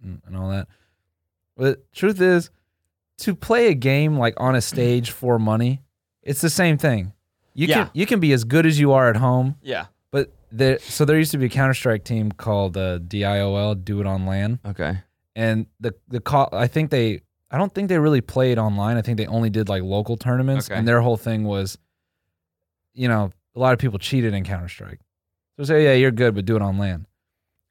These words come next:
Speaker 1: And they would go to tournaments and just truck because they were
Speaker 2: Really?
Speaker 1: that, that was kind of their thing was, "We're actually good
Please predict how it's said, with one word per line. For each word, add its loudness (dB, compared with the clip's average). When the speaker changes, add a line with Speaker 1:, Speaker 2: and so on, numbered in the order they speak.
Speaker 1:
And -2
they 4
would 2
go 4
to 0
tournaments 2
and -2
just -6
truck -4
because -4
they 2
were 4
Speaker 2:
Really? 0
Speaker 1:
that, 0
that 4
was 4
kind -2
of 2
their 2
thing 0
was, -4
"We're 2
actually 0
good 2